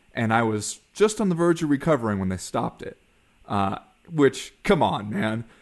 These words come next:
What happened was the knee hit you, you fell down, and you, you covered up, and you waited for the, for the referee to get in there. You waited for it to be over, which, hell, anybody would have done the same thing once you got stuck with that.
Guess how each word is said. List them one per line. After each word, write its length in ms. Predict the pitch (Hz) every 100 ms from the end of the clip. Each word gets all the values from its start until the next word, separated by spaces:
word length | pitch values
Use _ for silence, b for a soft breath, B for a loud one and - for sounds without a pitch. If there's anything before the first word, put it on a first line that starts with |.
| b
What 140 | 156 156
happened 380 | 185 156 127
was 140 | 117 113
the 80 | 123
knee 220 | 165 143
hit 180 | 127 120
you, 60 |
you 100 | 110
fell 240 | 98 151 131
down, 240 | 127 113
and 100 | 107
you, 120 | 104
you 160 | 110 120
covered 320 | 143 127 117
up, 160 | 120 113
and 100 | 107
you 80 |
waited 300 | 107 113 110
for 80 | 117
the, 200 | 110 - -
for 100 | 135
the 80 | 110
referee 340 | 107 - 107
to 80 | 101
get 120 | 107
in 140 | 104
there. 240 | 101 95 104
You 180 | 117 113
waited 240 | 113 104
for 140 | 117
it 80 | 107
to 60 | 95
be 120 | 113
over, 260 | 147 101 -
which, 300 | 123 - -
hell, 340 | 156 139 107 107
anybody 340 | - 139 107 104
would 140 | 104
have 60 | 104
done 160 | 101
the 40 | 104
same 200 | 107 -
thing 260 | - 151
once 160 | 107 104
you 60 | -
got 120 | -
stuck 240 | - 110
with 120 | 120
that. 240 | 110 104